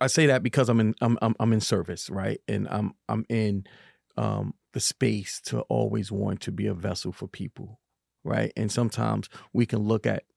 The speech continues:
all the stuff that they haven't done on paper, whether they've been in jail or whether they've been here. But when you look into their heart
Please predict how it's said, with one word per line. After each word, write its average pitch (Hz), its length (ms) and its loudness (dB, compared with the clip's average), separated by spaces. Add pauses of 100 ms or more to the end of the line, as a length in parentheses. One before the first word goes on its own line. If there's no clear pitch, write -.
(340)
all 117 200 2
the 117 60 -2
stuff 117 240 -4
that 110 200 -2
they 107 260 0 (140)
haven't 107 360 0
done 101 340 0 (240)
on 104 120 2
paper, - 460 -6 (120)
whether 113 260 0
they've 104 140 0
been 101 180 0
in 98 180 -2
jail 98 500 0
or 98 80 -6
whether 107 240 -2
they've 101 160 -2
been 95 160 -4
here. 104 220 -2 (240)
But 110 80 -4
when 110 160 2
you 127 100 2
look 123 240 2
into 113 220 -2
their 107 160 -2
heart 113 400 0